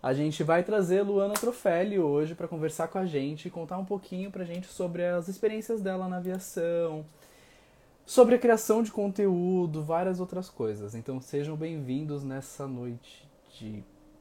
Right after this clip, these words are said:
provavelmente quarta-feira, <laughs> que ninguém sabe mais, é, qual dia certo estamos, né? Pelo menos eu não sei, nunca sei. E é isso, o Lu tá entrando aqui,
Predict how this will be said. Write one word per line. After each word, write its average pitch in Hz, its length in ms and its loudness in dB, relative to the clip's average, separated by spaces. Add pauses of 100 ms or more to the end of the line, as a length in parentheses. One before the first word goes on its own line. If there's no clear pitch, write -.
(340)
provavelmente 139 920 4
quarta-feira, 139 1040 0 (580)
<laughs> 277 580 -12
que 135 140 -2
ninguém 127 380 -2
sabe 135 380 -4
mais, 123 500 -6 (320)
é, 117 400 0
qual 143 260 2
dia 123 300 -4
certo 123 400 -4
estamos, 135 480 -6
né? 127 180 -8
Pelo 107 120 -8
menos 107 220 -10
eu 107 80 -12
não 104 120 -14
sei, 113 220 -12
nunca 107 240 -16
sei. 123 340 -12 (560)
E 165 560 0
é 185 100 -6
isso, 139 400 -4
o 127 40 -2
Lu 139 180 -2
tá 151 160 -6
entrando 143 440 -2
aqui, 185 400 -4